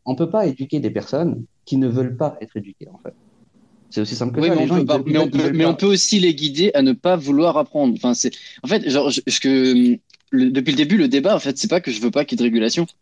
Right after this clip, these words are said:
Speaker 2: C'est juste que j'aimerais voir que dans le fond du problème, on veuille pas juste prendre les gens pour des cons et vouloir, euh, et quand même essayer un minimum de, de modifier cette éducation financière. Parce que comme tu le dis, elle est pas là, alors qu'effectivement, c'est disponible.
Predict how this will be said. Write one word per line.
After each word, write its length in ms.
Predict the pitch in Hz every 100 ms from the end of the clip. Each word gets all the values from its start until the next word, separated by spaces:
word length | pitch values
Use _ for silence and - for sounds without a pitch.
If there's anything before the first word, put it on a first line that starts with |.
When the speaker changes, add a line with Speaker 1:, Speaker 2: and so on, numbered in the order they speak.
| _ -
Speaker 2:
C'est 140 | -
juste 180 | 135 165
que 60 | 147
j'aimerais 420 | 135 131 143 143
voir 360 | 117 135 151 -
que 300 | 131 120 127
dans 220 | 123 135
le 120 | 127
fond 360 | - - 147 135
du 160 | 117
problème, 400 | 110 113 120 151 -
on 80 | 123
veuille 300 | 113 117 113
pas 180 | 120 117
juste 300 | 117 123 -
prendre 180 | 123 117
les 80 |
gens 160 | 113 120
pour 160 | 113 113
des 140 | 117
cons 180 | 131 160 _ _ _ _ -
et 80 | 117
vouloir, 340 | 117 120 120
euh, 140 | 120 113 - - -
et 40 |
quand 120 | 120
même 160 | 143 160
essayer 500 | 147 - 151 139 160
un 80 | 156
minimum 580 | 143 143 139 165 160 107 _
de, 360 | 123 131 127 123
de 120 | 127
modifier 340 | 131 131 175
cette 180 | 170 127
éducation 340 | 123 127 127
financière. 300 | 131 135 135
Parce 80 | 151
que 40 | -
comme 160 | 156
tu 100 | 165
le 60 | 160
dis, 120 | 214
elle 100 | 135
est 60 | 120
pas 160 | 151
là, 180 | 156 220
alors 220 | 127 120
qu'effectivement, 500 | - 120 117 120 175
c'est 140 | 226 123
disponible. 520 | 117 - 127 214